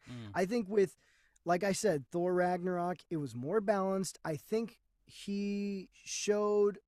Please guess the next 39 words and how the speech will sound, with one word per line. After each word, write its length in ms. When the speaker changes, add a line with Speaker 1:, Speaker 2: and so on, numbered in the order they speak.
Speaker 2:
a 100
good 280
bit 140
of 120
restraint 640
there 420
as 140
far 240
as 100
the 100
comedy 580
versus 460
the, 520
you 80
know, 120
as 120
far 140
as 100
the 100
tone 340
balance. 440
I 160
don't 340
think 240
he 360
was 240
able 200
to 120
restrain 500
his, 360
himself 460
as 140
much 320
with 160
this 240
movie. 300
Speaker 1:
Hmm. 120
Speaker 2:
Um, 560
I 160